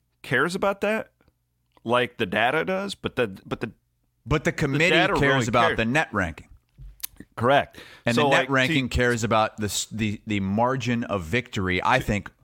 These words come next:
Speaker 2: way too much.
Speaker 1: To your point, yeah. So, like, when you play Jackson State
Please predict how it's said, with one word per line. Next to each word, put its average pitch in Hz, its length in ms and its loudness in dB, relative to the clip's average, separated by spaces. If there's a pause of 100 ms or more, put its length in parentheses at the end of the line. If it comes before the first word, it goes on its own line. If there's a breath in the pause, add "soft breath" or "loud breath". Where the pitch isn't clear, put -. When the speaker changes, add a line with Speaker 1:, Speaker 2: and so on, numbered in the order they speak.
(100)
Speaker 2:
way 127 320 2
too 120 180 0
much. - 360 -4 (320)
Speaker 1:
To 160 100 -2
your 156 180 2
point, 165 460 0
yeah. 127 240 2
So, 127 260 0
like, 113 200 -2
when 123 100 -2
you 120 60 -4
play 147 200 0
Jackson 123 480 -2
State 117 500 -2